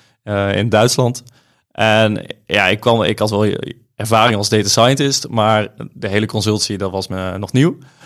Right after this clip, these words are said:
Eh, en ik landde daar bij een productmanager en ja, die zorgde eigenlijk al voor alles van de organisatie. En dat was, toen pas merkte ik hoe handig dat is.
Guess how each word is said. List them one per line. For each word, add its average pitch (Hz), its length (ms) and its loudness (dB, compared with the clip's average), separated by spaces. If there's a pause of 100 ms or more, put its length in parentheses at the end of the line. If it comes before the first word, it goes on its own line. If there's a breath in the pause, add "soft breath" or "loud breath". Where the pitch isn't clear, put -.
(100)
Eh, 117 420 4 (100)
en 120 140 0
ik 120 100 2
landde 139 280 4
daar 127 220 6
bij 120 140 4
een 113 240 -2
productmanager 135 800 2 (140)
en 110 480 0 (280)
ja, - 420 -4
die 120 320 -4
zorgde 131 320 4
eigenlijk 117 380 2
al - 460 -4
voor 123 300 -2
alles 143 300 2
van 127 120 -2
de 107 60 -2
organisatie. 107 680 2 (180)
En 113 160 -2
dat 117 80 2
was, - 480 0 (500)
toen 147 180 0
pas 123 280 2
merkte 113 380 2
ik 107 100 -4
hoe 110 320 -2
handig 107 280 0
dat 98 180 -2
is. 95 220 -6